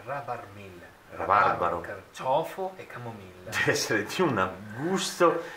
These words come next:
Speaker 2: fantastico. Impermeabili, bagnini, radio scuola italiana, che erano le scuole
Speaker 1: Sì,
Speaker 2: per,
Speaker 1: ma mi
Speaker 2: eh,
Speaker 1: ricordo,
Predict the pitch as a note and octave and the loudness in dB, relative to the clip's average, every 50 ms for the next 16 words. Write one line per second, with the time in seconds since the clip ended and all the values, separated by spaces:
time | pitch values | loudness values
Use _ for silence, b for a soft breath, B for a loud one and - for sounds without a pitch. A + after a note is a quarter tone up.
0 | B B B B - - - F#3 E3+ D3 C3+ - - F#2+ F2+ E2+ E2+ - - - | B B B B -4 2 4 4 6 4 2 2 6 8 8 8 8 6 2 -2
1 | - - - - C#4+ E4 - B B B B B B - G#2+ G#2+ A2+ A#2 A2 A2 | -2 0 2 2 2 2 0 B B B B B B -6 -4 2 2 2 4 6
2 | B2 B2+ A#2+ G#2+ G2 F2+ F2 E2+ G2 A#2 C3 B2 A#2+ B2 B2+ B2+ B2 A#2 A2 G#2 | 6 4 4 4 0 -2 -6 -4 2 4 4 4 4 4 2 4 4 4 2 2
3 | G#2+ B2 E3 F#3 C#3+ A2 C3+ C#3+ B2+ B2 A2+ - - C3+ C3+ A#2+ A2 - G#2+ G#2 | 2 2 2 2 4 6 6 6 4 2 -2 2 4 6 6 6 6 4 4 4
4 | A#2 C3 B2 A2+ G#2 F#2+ F#2+ F#2+ F#2+ - G2+ G2 F#2 F#2+ F#2 F#2 F2+ F2+ F2+ - | 6 6 6 6 6 6 4 2 2 2 2 4 4 4 2 2 0 0 -2 -2
5 | - - A2 A2 G2 F#2 F#2 - G2 G2 G#2 G2 F#2+ F#2+ F#2 F2+ A#2+ A#2+ B2+ C3 | 2 6 6 6 6 6 4 4 2 4 4 6 6 6 6 6 6 4 6 6
6 | C3+ C3+ C#3 C#3 C3+ C3+ C#3 C#3 - F#2 - F#2 - - D3+ D3+ D3+ D3+ D3+ D3+ | 6 6 6 6 4 4 2 2 2 2 2 2 0 2 4 6 6 8 8 8
7 | D3+ D3+ D3+ | 6 6 4